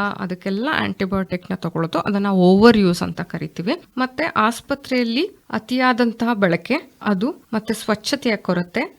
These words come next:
ಆಸ್ಪತ್ರೆಯಲ್ಲಿ ಅಸುರಕ್ಷಿತ ಸೋಂಕು ನಿಯಂತ್ರಣ ಕ್ರಮಗಳು, ಜನರ ಅಜ್ಞಾನ ಕೂಡ ಇದಕ್ಕೆಲ್ಲ ಕಾರಣ.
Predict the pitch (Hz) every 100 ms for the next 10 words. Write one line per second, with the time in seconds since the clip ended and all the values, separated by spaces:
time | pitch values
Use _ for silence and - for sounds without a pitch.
0 | _ 220 220 262 - 285 285 254 247 220
1 | 247 202 - 247 247 247 240 233 247 214
2 | 202 208 202 196 190 - 180 175 185 175
3 | 175 202 370 202 220 214 220 226 185 170
4 | 196 190 190 - 190 320 - 202 185 -
5 | 185 185 185 180 175